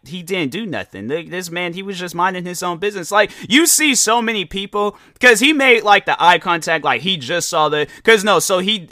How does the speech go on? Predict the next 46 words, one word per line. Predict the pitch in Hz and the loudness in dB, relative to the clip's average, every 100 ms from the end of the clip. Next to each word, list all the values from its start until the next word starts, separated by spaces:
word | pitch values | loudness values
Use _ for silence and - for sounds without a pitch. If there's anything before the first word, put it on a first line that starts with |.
| - | -4
it | 190 | -2
looked | 196 247 | 2 2
like | 233 202 | 6 4
he | 196 175 | 4 -2
more | 165 185 | 0 0
so | 165 160 | -2 -4
had | 151 135 | -2 0
looked | 151 139 | -2 -2
at | 143 - | -6 -6
the | 113 | -6
camera | 156 143 131 120 | -2 -2 -2 -4
that | 113 - | -6 -8
she | 127 117 | -8 -6
had | 110 | -6
that. | 107 - - - 160 | -6 -10 -20 -4 4
And | 170 165 151 | 6 6 2
so, | - 175 165 165 | -2 2 4 4
uh, | 156 151 | 4 2
yeah, | 185 139 | 0 -2
so | - 175 | 0 -2
you | 175 170 262 | 0 0 -2
see | - 233 240 220 | -2 -4 -4 -4
in | 185 156 | -6 -6
people | 190 190 185 | -8 -6 -6
when | 151 | -4
they | 147 160 | -4 -6
post, | 127 156 151 - | -4 -2 -2 -2
like, | 135 113 | -4 -2
workout | 123 135 151 139 131 | -4 -2 -2 0 -2
videos | 143 143 139 135 - _ - | -2 -2 -4 -4 -12 _ -4
where | 143 147 139 139 | 0 2 4 2
if | - 131 | 0 0
they're | 156 156 147 | 4 4 4
at | 143 131 | 2 0
a | 107 | -4
gym, | 117 139 156 151 - | -4 -2 -4 -6 -8
you'll | 147 196 | 2 2
see, | - 202 196 | 2 -2 2
like, | 170 160 | 2 2
that | 160 - | 0 2
person | 170 160 170 | 0 0 -2
that | 147 139 | -4 -2
be | 160 | -4
in | 139 | -6
the | 110 | -4
background | 135 139 127 143 139 135 | -2 -2 -4 -6 -4 -6